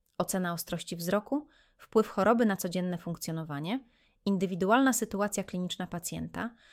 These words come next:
brak sztywnego procentowego progu pogorszenia widzenia. Obowiązujące standardy opierają się przede wszystkim na ocenie ostrości wzroku. Często przywoływany jest poziom około zero przecinek sześć w zapisie dziesiętnym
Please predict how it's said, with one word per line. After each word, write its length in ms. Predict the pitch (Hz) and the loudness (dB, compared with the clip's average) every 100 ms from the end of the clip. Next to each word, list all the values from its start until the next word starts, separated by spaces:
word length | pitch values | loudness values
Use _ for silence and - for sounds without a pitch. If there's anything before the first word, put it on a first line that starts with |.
| - _ | -20 _
brak 280 | 190 226 247 | 4 4 4
sztywnego 520 | - 226 202 247 240 | 0 -2 2 2 2
procentowego 640 | 240 208 202 190 185 202 196 | 0 -2 -2 -4 -4 -2 -2
progu 280 | - 202 202 | 0 -2 -2
pogorszenia 520 | 180 180 - 175 170 | -2 -4 -4 -8 -8
widzenia. 480 | 165 - - - 180 _ _ _ _ _ _ _ _ - | -8 -8 -8 -10 -12 _ _ _ _ _ _ _ _ 0
Obowiązujące 800 | 196 190 190 190 185 233 320 294 | 2 2 0 -2 0 2 2 0
standardy 540 | - 214 226 254 233 | 0 2 2 2 2
opierają 400 | 208 190 202 220 | 0 0 0 0
się 120 | 208 | -2
przede 240 | 202 196 190 | -4 -2 0
wszystkim 420 | 220 220 - 202 | 0 -2 -2 0
na 180 | 190 - | -2 0
ocenie 500 | 302 285 220 220 - | 0 2 0 0 -2
ostrości 460 | 196 - 180 - | -6 -6 -6 -6
wzroku. 520 | 180 170 165 - 160 - _ _ _ _ _ _ - | -8 -2 -4 -4 -10 -10 _ _ _ _ _ _ -4
Często 320 | 202 190 185 | -2 -2 -6
przywoływany 640 | - 180 180 180 220 226 | -6 -2 0 2 2 2
jest 180 | 175 175 | 0 -4
poziom 340 | - 180 170 - | -4 -4 -4 -6
około 400 | - 180 170 170 | -6 -4 -2 0
zero 240 | 214 208 | 2 2
przecinek 480 | - 170 - 165 - | 0 -6 -6 -8 -6
sześć 360 | - 269 - - | -2 -2 -2 -10
w 80 | 185 | -6
zapisie 340 | 185 202 202 | -4 -4 -6
dziesiętnym 680 | 180 175 165 165 - 165 - | -6 -6 -6 -8 -6 -8 -10